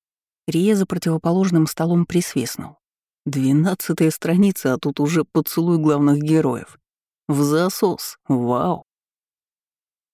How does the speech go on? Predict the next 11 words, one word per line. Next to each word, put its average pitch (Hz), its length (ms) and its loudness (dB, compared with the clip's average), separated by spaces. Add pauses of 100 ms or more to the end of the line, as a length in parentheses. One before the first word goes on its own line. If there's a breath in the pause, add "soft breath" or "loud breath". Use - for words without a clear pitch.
(120)
Макс 233 260 -2
не 220 120 2
стал 214 260 0
говорить, 185 420 2
что - 160 -4
его 139 420 2
ждало 156 360 0
на 143 180 2
двадцать 147 460 -2
восьмой - 340 -2
странице. - 640 -10